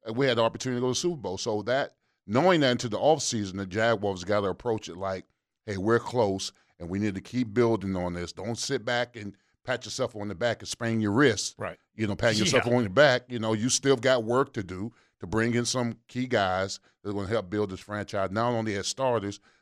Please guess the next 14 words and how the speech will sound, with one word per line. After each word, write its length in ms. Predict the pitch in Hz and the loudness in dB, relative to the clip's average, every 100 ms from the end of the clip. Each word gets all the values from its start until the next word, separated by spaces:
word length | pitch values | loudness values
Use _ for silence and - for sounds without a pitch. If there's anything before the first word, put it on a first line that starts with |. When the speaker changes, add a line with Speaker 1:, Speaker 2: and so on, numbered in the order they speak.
| - | -10
Speaker 1:
but 100 | 101 | -6
could 140 | 113 | 0
also 280 | 104 113 110 | 2 2 0
provide 480 | - 90 90 92 85 | -4 -4 -2 -2 -2
depth. 180 | 82 - - _ _ _ - | -10 -18 -20 _ _ _ -8
Speaker 2:
Uh, 180 | 117 127 | -6 -4
let's 160 | 131 | -4
play 200 | - 185 | 0 0
a 60 | 143 | 0
bite 400 | 127 151 135 117 _ _ | 4 4 4 0 _ _
from 180 | - 113 | -12 -12
Christian 400 | - 147 - 110 | -8 -6 -6 -8
Kirk, 480 | - 139 101 - _ _ _ - | -6 -4 -4 -6 _ _ _ -10
uh, 280 | 120 117 | -4 -4